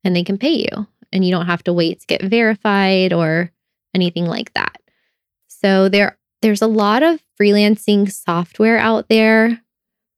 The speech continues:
but a lot of them only work in either European countries or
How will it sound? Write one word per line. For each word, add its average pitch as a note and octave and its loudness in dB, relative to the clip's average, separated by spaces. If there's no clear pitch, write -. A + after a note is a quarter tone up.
but F3+ 0
a G3+ 0
lot F#3+ 2
of G3+ -2
them A3 2
only F#3+ 2
work F3+ -2
in F3+ -2
either E3+ 0
European G#3+ 0
countries G#3+ 0
or E3 -2